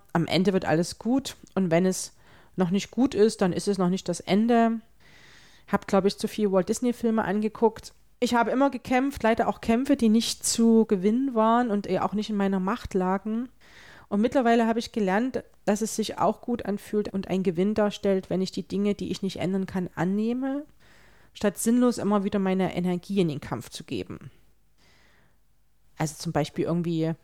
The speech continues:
andere Menschen zu überzeugen, dass das und das für sie besser wäre. Ich kann es jetzt besser annehmen und das hat natürlich auch den Vorteil, dass ich mich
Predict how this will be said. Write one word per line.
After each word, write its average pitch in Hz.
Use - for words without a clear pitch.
andere 208
Menschen 202
zu 208
überzeugen, 220
dass 202
das 190
und 208
das 196
für 208
sie 202
besser 220
wäre. 208
Ich -
kann 240
es 254
jetzt -
besser 226
annehmen 277
und 240
das 220
hat 240
natürlich 247
auch 226
den 214
Vorteil, 262
dass 226
ich 220
mich 220